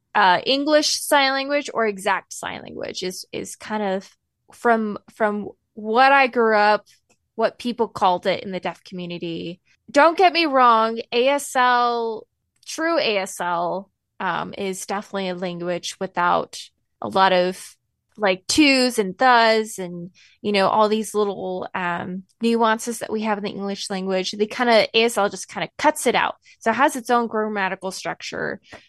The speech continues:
Um, but I, if I'm translating, I will tend to subscribe to more of the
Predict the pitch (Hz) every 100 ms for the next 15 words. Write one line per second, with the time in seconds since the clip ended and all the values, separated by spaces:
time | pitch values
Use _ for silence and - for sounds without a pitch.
0 | _ - 202 196 185 170 175 185 - 190
1 | 180 - - - - _ _ _ _ -
2 | 202 196 190 196 190 190 190 185 190 -
3 | _ _ _ _ 240 240 240 240 - 220
4 | 208 220 254 247 285 359 427 480 392 _
5 | _ 214 208 208 208 - 226 220 226 -
6 | 233 226 208 202 196 190 185 - 226 208
7 | - 180 180 - 190 185 185 185 180 170
8 | 170 165 165 180